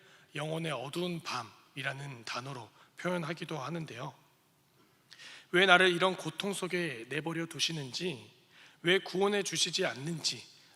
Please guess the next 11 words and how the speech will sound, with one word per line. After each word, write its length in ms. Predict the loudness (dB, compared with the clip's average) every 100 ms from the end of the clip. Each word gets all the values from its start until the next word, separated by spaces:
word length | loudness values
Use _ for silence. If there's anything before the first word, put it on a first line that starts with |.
| -12
너무나 260 | -10 -10
답답한 800 | -8 -10 -8 -10 -10 -8 -8 -8 -12 -4
시간을 500 | -2 -2 -4 -6 -8
의미합니다. 640 | -8 -6 -6 -10 -14 -16 -20 _ _ _ _ _ _ _ _ _ _ _ _ -20 -20 -20 -20 -6
다윗은 360 | 4 4 4 2
자신이 380 | 2 4 4 0
느끼는 680 | -2 0 2 2 2 -2
절망을 640 | -2 -2 -2 -2 -2 -2 -6 -12
이렇게 400 | -4 -4 -2 -6
표현하기도 580 | -2 0 2 2 0 -4
합니다. 400 | -6 -6 -8 -10